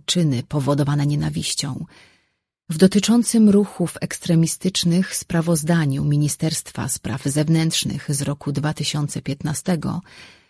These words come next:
stwierdzano, że szerzące się w mediach społecznościowych mowa nienawiści i podżeganie do przemocy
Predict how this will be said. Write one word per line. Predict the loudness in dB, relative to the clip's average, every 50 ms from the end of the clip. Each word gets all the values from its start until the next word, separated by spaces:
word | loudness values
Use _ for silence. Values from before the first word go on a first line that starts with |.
| _ _ _ _
stwierdzano, | -10 -6 4 6 6 8 8 6 6 4 4 4 2 2
że | 2 2 4 4 4 4
szerzące | 2 2 2 2 4 4 6 6 4 4 2 -4 -4
się | -4 -2 -2 -2 0
w | 0 2
mediach | 2 2 2 0 -2 -2 -2 -6
społecznościowych | -6 -2 -2 -2 -2 -2 -2 -2 -2 -2 -2 0 0 0 0 0 -2 -4 -4 -2 -2
mowa | 2 4 4 4 4 4 2
nienawiści | 2 2 2 0 0 -2 -2 -2 -2 -2 -2 -2 -2 -2 -2 -2
i | -4 -2
podżeganie | -2 -4 -2 0 0 -2 0 0 2 2 2 2
do | 0 -2 -4
przemocy | -4 -2 0 2 2 2 2 0 -2 -4 -4 -4 -4